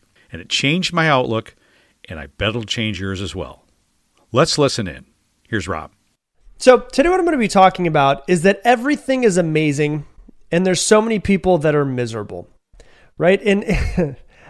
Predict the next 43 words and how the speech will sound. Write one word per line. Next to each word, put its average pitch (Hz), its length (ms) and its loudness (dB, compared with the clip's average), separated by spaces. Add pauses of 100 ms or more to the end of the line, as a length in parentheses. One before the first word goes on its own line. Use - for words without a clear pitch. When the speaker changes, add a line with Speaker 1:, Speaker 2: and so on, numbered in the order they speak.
(120)
Speaker 2:
I 196 140 4
heard, 202 320 2
uh, 170 300 6
I 170 80 2
heard 185 160 4
a - 20 0
comedian, 175 500 0
it's, - 300 -2
it's 143 320 -8
kinda 139 220 -2
sucks 135 260 -6
to 135 80 -10
talk 147 220 -2
about 139 220 0
Louis 139 180 -2
C 143 180 -4
K 143 180 -2
now 175 220 0
because 151 240 -4
he's 131 140 -6
been 123 180 -4
through 120 140 -10
some 117 160 -10
stuff, 196 340 -2
but - 320 -6
Louis 240 220 0
C 254 180 -4
K 220 160 0
talks 180 320 0
about 143 280 -2
this 139 140 -4
type 139 220 -4
of 123 80 -10
stuff. 123 380 -4 (500)
And 208 220 4
I 226 60 8
was 214 120 2
thinking 320 240 0
about 208 180 6
it 156 40 -2
the 156 80 4
other 143 160 2
day 135 260 0